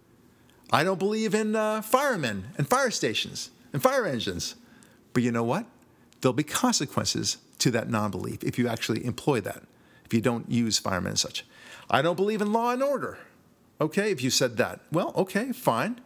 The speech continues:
<laughs> That, but that's an ideology, whether you realize it or not. And there are consequences to not believing in law and order.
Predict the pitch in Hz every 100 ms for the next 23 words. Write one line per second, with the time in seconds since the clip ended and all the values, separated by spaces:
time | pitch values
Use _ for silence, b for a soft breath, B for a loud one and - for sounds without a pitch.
0 | b b b b b - - B B B
1 | B B _ - 101 143 160 180 196 185
2 | 180 170 190 151 123 123 131 127 135 131
3 | 117 113 120 - 135 139 143 - - 214
4 | - 123 117 110 117 - 110 107 113 110
5 | 110 107 107 110 - 113 98 95 98 -
6 | 131 190 208 -